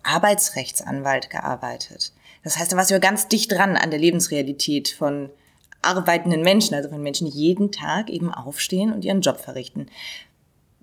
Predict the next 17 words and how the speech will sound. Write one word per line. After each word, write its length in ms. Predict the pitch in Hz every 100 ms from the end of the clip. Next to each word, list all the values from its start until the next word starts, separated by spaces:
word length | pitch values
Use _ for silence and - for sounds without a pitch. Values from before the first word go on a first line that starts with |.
| _ - -
Wa-, 340 | 180 170 - 185
was 180 | 208 -
ist 160 | -
da 100 | 392
deine 240 | 262 226 208
Erfahrung 480 | - - 208 180
draus? 360 | 175 147 143 - - _
Wollen 920 | 165 143 - 190 175 226 294 330 330 _
die 140 | 277 269
Leute 560 | 262 262 269 - 269 - _ _
eigentlich 640 | - 208 226 233 226 233 -
arbeiten 880 | 208 226 202 220 226 233 233 240
oder 260 | 269 190 202
muss 220 | 208 196
man 180 | 196 180
sie 260 | 170 175 180 _ _
zwingen? 600 | - - 180 175 151